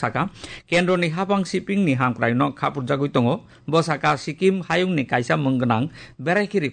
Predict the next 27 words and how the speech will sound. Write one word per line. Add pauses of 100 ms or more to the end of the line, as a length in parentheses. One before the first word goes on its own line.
খর (120)
উঙ্গাই
বাঁচাবানো। (520)
ব (160)
সাকা (440)
ভারত (120)
ন (400)
বিকশিত (240)
সেনামথানি (680)
হা (100)
কতরনি (260)
যত (140)
হাস্তে (160)
তাই (220)
আমচাই (100)
নি (600)
বাক্সা
হামক্রাই
উংনা
নাঙ্গো। (400)
মুচাং (120)
মুদি
সাকা (380)
হা (100)
কতরনি (120)
যত (140)
হাস্তে